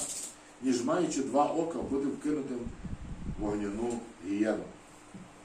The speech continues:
Стережіться, щоб не погордували жодним із цих малих, бо кажу вам, що їхні ангели на небі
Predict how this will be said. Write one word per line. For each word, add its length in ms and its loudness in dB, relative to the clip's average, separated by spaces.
Стережіться, 540 4
щоб 300 -2
не 60 0
погордували 880 2
жодним 480 2
із 80 -6
цих 140 -4
малих, 260 0
бо 80 -4
кажу 300 2
вам, 300 4
що 100 0
їхні 320 4
ангели 440 0
на 100 -4
небі 340 -2